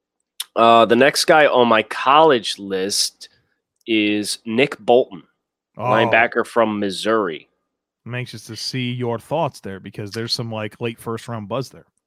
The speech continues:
Speaker 1: Yeah, yeah, he's, he's definitely got the explosiveness that you want.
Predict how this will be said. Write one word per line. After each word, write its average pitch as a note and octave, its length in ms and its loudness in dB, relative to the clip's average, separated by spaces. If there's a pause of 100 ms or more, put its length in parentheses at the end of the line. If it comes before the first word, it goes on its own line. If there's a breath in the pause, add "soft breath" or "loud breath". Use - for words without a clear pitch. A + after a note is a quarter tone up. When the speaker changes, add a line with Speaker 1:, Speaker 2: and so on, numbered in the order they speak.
(140)
Speaker 1:
Yeah, A2 340 0 (340)
yeah, F#2 240 -6
he's, G#2+ 340 -6
he's A#2 340 -4
definitely D3+ 420 4
got A#2 320 2
the G2 520 -2 (1120)
explosiveness A2 1080 0
that - 240 -6
you G2 80 -8
want. F2 280 -12